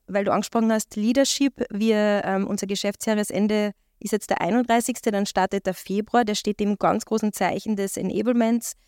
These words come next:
Ähm, da kommen wir alle zusammen und, ähm, ich habe nachgeschaut, am Enablement-Programm steht heuer wieder, äh, Führung in wirtschaftlich schwierigen Zeiten. Das ist, ähm, neben dem Thema künstliche Intelligenz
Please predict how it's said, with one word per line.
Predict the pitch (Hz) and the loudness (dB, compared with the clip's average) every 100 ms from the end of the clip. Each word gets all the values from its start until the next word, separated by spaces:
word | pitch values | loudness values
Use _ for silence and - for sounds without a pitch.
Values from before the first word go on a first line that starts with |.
| _ _ _ | _ _ _
Ähm, | 196 196 190 190 | 0 2 2 2
da | |
kommen | 196 202 202 196 | 2 2 2 2
wir | 196 | 0
alle | - 202 | 0 -2
zusammen | - 196 196 185 220 240 | -2 -4 0 2 4 2
und, | - 208 208 196 - | 0 0 0 -2 -2
ähm, | 190 190 190 190 190 - | 0 2 2 0 0 -2
ich | 196 | -4
habe | 196 | -2
nachgeschaut, | 175 196 - 226 | 0 0 0 0
am | 202 | 0
Enablement-Programm | 190 180 214 226 220 208 196 190 | 0 0 0 2 2 -2 0 0
steht | - 202 | 0 -4
heuer | 185 196 214 | 0 2 2
wieder, | 202 220 208 208 _ _ _ - | 0 -2 -2 -2 _ _ _ -4
äh, | 196 190 190 | 0 2 0
Führung | - 226 240 240 240 | -2 2 4 4 4
in | 208 | 2
wirtschaftlich | 202 233 226 - 214 | 2 2 2 -2 -4
schwierigen | - 214 220 214 - | 0 2 2 -2 -6
Zeiten. | - 165 175 - 254 277 | -2 0 -2 0 2 4
Das | 220 - | 2 0
ist, | 226 - - - | -2 -2 -6 0
ähm, | 202 202 202 196 - | 2 2 2 0 0
neben | 202 208 220 | 0 2 2
dem | 220 214 208 | 2 0 0
Thema | 220 208 208 | 0 2 0
künstliche | - 220 - 202 202 | 0 -2 -2 -2 -2
Intelligenz | 196 190 - 180 202 233 | 0 -2 0 0 0 -2